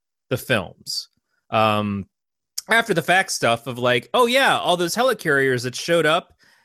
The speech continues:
at the end of Age of Ultron, that's because Coulson had 'em on ice and he had 'em ready for us and everything." We see that on the show, but we don't get any of that in the movie. Um, then I've, I've talked before about the comparison of Marvel to when they con-,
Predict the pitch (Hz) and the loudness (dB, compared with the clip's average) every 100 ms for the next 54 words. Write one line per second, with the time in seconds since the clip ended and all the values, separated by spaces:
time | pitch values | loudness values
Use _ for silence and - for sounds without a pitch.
0 | - 139 135 143 143 147 151 139 131 139 | -10 -8 -4 -2 0 0 0 -2 0 -2
1 | 139 135 127 123 151 202 220 233 - - | -2 -6 -4 -2 -2 0 0 -2 -6 -14
2 | - 269 285 185 156 170 160 160 147 - | -2 0 0 -4 0 2 2 0 -4 -14
3 | _ 190 196 185 147 160 160 170 165 160 | _ 0 0 0 -2 0 2 2 2 2
4 | 240 185 - 139 131 165 165 160 160 214 | 2 0 -2 -4 -2 2 2 2 0 0
5 | 175 131 123 117 123 120 131 123 - _ | -2 0 0 0 -4 -4 -4 -8 -14 _
6 | 151 165 220 196 175 165 147 - 190 143 | -4 -2 -2 0 0 0 -2 0 2 2
7 | 123 131 151 180 160 160 147 147 135 127 | 2 0 2 2 0 -2 -2 -2 0 2
8 | 123 - - 135 127 113 117 107 90 - | 0 -2 -10 -6 -4 -2 -2 -4 -6 -16
9 | _ _ _ - 120 120 117 117 110 _ | _ _ _ -4 0 2 2 -2 -6 _
10 | - 135 131 117 127 131 135 - 117 123 | -2 0 2 2 0 2 -2 -2 -2 0
11 | 120 117 110 110 123 113 - 113 98 113 | 2 0 -2 -4 0 0 -2 -6 -4 -2
12 | 113 113 107 - 107 104 107 104 101 123 | 0 0 -2 -2 -4 -2 -2 -4 -6 -14